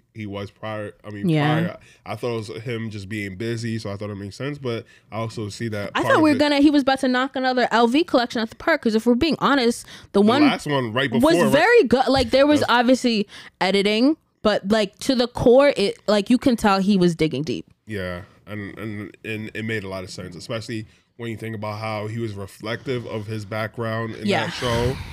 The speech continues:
Speaker 2: Yeah.
Speaker 1: it's like, oh, now you start to put together
Speaker 2: He was,
Speaker 1: two and two.
Speaker 2: he was dropping the
Speaker 1: Yeah,
Speaker 2: breadcrumbs.
Speaker 1: so, like, you know, this is really an unfortunate moment. Um, regardless of your thoughts on, um, Virgil,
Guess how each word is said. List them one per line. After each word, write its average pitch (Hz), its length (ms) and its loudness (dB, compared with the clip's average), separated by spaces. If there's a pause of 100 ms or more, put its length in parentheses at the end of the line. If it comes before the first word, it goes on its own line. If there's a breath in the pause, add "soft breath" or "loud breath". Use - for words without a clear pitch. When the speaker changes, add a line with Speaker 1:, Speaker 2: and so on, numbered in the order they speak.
(180)
Speaker 2:
Yeah. 170 340 4
Speaker 1:
it's 175 100 2
like, - 140 -12
oh, 135 640 -2
now 113 140 -6
you 120 80 -4
start 113 240 -6
to 113 80 -12
put 110 180 -8
together 113 180 -2
Speaker 2:
He 208 80 6
was, 185 560 2
Speaker 1:
two 113 80 -6
and 110 240 -4
two. 208 60 0
Speaker 2:
he 196 180 0
was 185 180 4
dropping 175 340 2
the 175 40 2
Speaker 1:
Yeah, 170 60 -4
Speaker 2:
breadcrumbs. 170 720 0
Speaker 1:
so, 120 220 -6
like, 113 220 -4 (340 soft breath)
you 135 80 -6
know, 123 300 -4
this 127 240 -6
is 127 120 -6
really 123 300 -2
an 104 160 -4
unfortunate 107 500 -6
moment. 120 420 -4
Um, 104 460 -8 (680 soft breath)
regardless 110 480 -4
of 120 60 -4
your 110 160 -4
thoughts 110 460 -6
on, 110 380 -8
um, 107 420 -8
Virgil, 110 640 -8